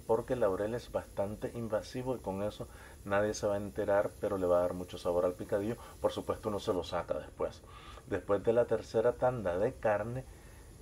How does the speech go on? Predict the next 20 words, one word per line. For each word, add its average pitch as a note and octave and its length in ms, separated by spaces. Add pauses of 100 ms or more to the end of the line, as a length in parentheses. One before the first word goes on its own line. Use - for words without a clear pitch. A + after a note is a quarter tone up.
(560)
le G#2+ 220
agrego G#2 420
el A2 220
comino, B2 680
el G2+ 180
pimentón F#2+ 600
dulce G2+ 400
o F#2+ 100
paprika C#3 680 (120)
y C#3+ 300 (100)
la G#2 380
pimienta G2+ 580
negra. F#2 460 (320)
Y - 80
para G2+ 340
eso A2 220
se A2+ 120
necesita F#2+ 520
la F#2+ 120
grasa. E2 380